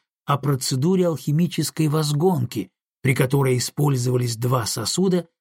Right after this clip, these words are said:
соединенных друг с другом мостом, будто бы алхимической трубкой. Вероятно, здесь изображается Бен-Мари, водяная баня, используемая алхимиками еще с первых веков нашей эры.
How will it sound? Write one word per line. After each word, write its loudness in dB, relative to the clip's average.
соединенных 2
друг 0
с -2
другом 0
мостом, -2
будто 0
бы 0
алхимической -2
трубкой. -2
Вероятно, 2
здесь 0
изображается 0
Бен-Мари, 2
водяная 2
баня, 0
используемая 0
алхимиками -2
еще -2
с -6
первых 0
веков 0
нашей 0
эры. -4